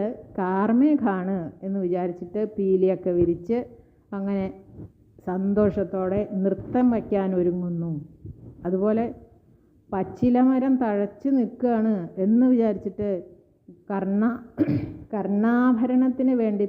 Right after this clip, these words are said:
തളിർന്നു, തളിരു നുള്ളാൻ വേണ്ടി ഗോപികമാരടുത്ത് ചെല്ലൂത്രേ. പച്ചിലമരത്തിൻ്റെ ത-, നല്ല ഇളം തളിര്, ഏഹ്,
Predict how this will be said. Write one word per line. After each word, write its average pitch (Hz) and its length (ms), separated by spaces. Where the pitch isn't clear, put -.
തളിർന്നു, 214 520
തളിരു 208 420
നുള്ളാൻ 185 420
വേണ്ടി 165 200
ഗോപികമാരടുത്ത് 185 1000
ചെല്ലൂത്രേ. 151 420
പച്ചിലമരത്തിൻ്റെ 226 920
ത-, 202 220
നല്ല 214 540
ഇളം 202 220
തളിര്, 202 440
ഏഹ്, 202 340